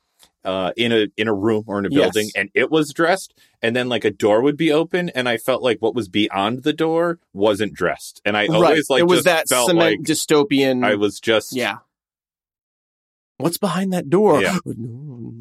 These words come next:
Speaker 2: don't pan that way.
Speaker 1: Yeah. Yeah. Yeah. Please don't pan that way. Um, so we're gonna dis-, we're just gonna disagree on that city.
Speaker 2: Sure.
Speaker 1: I would have been, like I said, I would have been so much better with that city if I had other, if I had a variety of locations to see.
Speaker 2: Great. Let's move on. What's
Speaker 1: Let's
Speaker 2: your
Speaker 1: move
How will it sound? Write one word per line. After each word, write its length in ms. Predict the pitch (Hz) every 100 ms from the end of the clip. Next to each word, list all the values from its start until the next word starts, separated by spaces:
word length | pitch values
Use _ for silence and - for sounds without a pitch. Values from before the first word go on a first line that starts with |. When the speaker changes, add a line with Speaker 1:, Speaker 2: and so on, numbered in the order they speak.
| 123
Speaker 2:
don't 200 | 120 120
pan 240 | 143 147
that 180 | 147 -
way. 180 | 107 110
Speaker 1:
Yeah. 140 | 90 80 _ -
Yeah. 180 | 92 76 _
Yeah. 160 | 87 85 -
Please 180 | - 131
don't 120 | 80
pan 160 | - 65
that 140 | 67 -
way. 100 | - _ _ _ _ _ _ _ -
Um, 360 | 147 147 147 _
so 180 | - 185
we're 140 | 165 190
gonna 160 | 220
dis-, 200 | 170 147 131
we're 120 | 151
just 160 | 190 180
gonna 120 | 147
disagree 320 | 113 107 104 98
on 80 |
that 120 | 92 -
city. 280 | 95 87 -
Speaker 2:
Sure. 280 | - - 320 165
Speaker 1:
I 100 | 143
would 140 | 165
have 80 | 139
been, 180 | 139 117
like 160 | 123
I 60 | 127
said, 180 | - 90
I 40 |
would 100 | 98
have 80 | 92
been 80 | 87
so 280 | - - 139
much 160 | 135
better 120 | - 110
with 100 | 104
that 100 | -
city 240 | 104 95 92
if 140 | 95
I 80 | 87
had 180 | 95 87 _ _ _ _ _
other, 340 | 104 107 95 87
if 120 | 90
I 60 | 95
had 80 | 92
a 80 |
variety 840 | 82 90 85 85 85 90 85 82 -
of 240 | 78 73
locations 580 | 76 71 76 69 67 -
to 100 | -
see. 180 | - -
Speaker 2:
Great. 200 | 254 -
Let's 140 | -
move 120 | 175
on. 60 | 165
What's 120 | 110 _ -
Speaker 1:
Let's 120 | 117
Speaker 2:
your 60 |
Speaker 1:
move 40 | 160